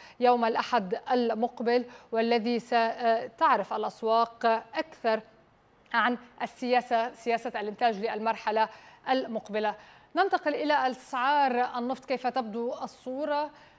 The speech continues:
اليوم؟ هذا هو برنت لا يزال يضيف واحد في المائة إلى مستويات قريبة من الثمانية وثمانين دولارًا للبرميل، ولا يزال يسجل مكاسب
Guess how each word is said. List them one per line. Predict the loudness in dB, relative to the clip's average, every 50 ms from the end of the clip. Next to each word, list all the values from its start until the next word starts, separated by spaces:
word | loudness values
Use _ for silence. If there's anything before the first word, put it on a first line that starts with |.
| _ _ -4 0
اليوم؟ | 0 0 0 0 -2 -2 -2 0 0 0 0 0 0 2 0 0 -2 -2 -2
هذا | 0 0 0 0 -2
هو | -2 0 2 2 2 2
برنت | 0 0 -2 -2 -2 -2 -2 -2
لا | -2 0
يزال | 0 0 0 0 2 2 2 0
يضيف | -2 -4 -6 -6 -8 -8 -4 -2 -2 -2 -2 -2 -2 0
واحد | 0 2 2 2 0 0 0 -4 -8 -6
في | -4 -2 -2 0 -2
المائة | -2 -4 -4 -2 -2 -2 -2 -2 -4 -2
إلى | 0 0 0
مستويات | 0 -4 -8 -6 -6 -4 -2 -2 -4 -4 -6 -6
قريبة | -6 -6 -4 -4 -6
من | -4 -6 -6
الثمانية | -8 -6 -6 -6 -6 -4 -4 -6
وثمانين | -8 -8 -8 -8 -8 -6 -6 -6 -6
دولارًا | -4 -2 -2 -2 -2 -2 -4 -6 -10 -18 -20 -20 -20 -8 -4
للبرميل، | -4 -2 -2 -2 -4 -4 -4 -4 -4 -2 -2 -2 -2 -4 -6 -12 -20 -20 -16 _
ولا | -2 0 2 2 2 4
يزال | 4 2 2 2 2 2 0 0 0
يسجل | -4 -4 -4 -2 -2 -2 -2
مكاسب | -4 -4 -2 -4 -4 -4 -8